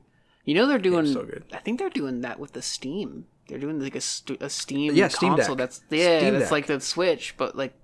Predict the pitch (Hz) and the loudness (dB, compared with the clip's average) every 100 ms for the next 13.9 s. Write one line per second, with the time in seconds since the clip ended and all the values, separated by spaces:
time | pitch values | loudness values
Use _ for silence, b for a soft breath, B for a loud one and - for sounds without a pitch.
0 | - 110 139 - 135 202 - - - - | -8 -4 -2 0 2 2 0 -8 -12 -8
1 | 131 123 113 - - 117 151 - 170 165 | -6 -6 -8 -12 -6 -2 0 4 4 6
2 | 156 143 139 135 - _ - 135 139 170 | 4 4 2 -4 -14 _ -6 -2 0 0
3 | 170 151 156 139 113 92 - _ _ _ | 0 -2 0 2 2 0 -10 _ _ _
4 | - - 135 98 92 67 - _ _ - | -4 -2 -2 -4 -6 -12 -14 _ _ -14
5 | 107 101 92 92 85 78 - - 107 - | -10 -10 -10 -10 -12 -14 -18 -10 -8 -10
6 | _ - 123 - - - _ _ 127 110 | _ -8 -8 -8 -14 -14 _ _ -12 -10
7 | 113 135 143 196 123 - 107 113 160 160 | -4 -2 -2 -4 -6 -2 -2 0 0 0
8 | 170 160 160 - 160 180 220 - - 151 | 0 -2 -2 -4 0 0 -2 -12 -14 -4
9 | - 123 110 - _ - - - 123 120 | 2 2 2 -10 _ -18 -16 -12 -4 -2
10 | 107 - 78 80 98 120 104 85 - - | -2 -6 -8 -8 -10 -10 -10 -14 -18 -20
11 | - 120 98 _ _ _ _ _ _ - | -18 -16 -18 _ _ _ _ _ _ -14
12 | - - 90 87 - _ _ - 92 - | -14 -8 -8 -8 -18 _ _ -10 -10 -10
13 | - - 90 - - - - 120 110 | -16 -12 -12 -12 -14 -14 -8 -6 -4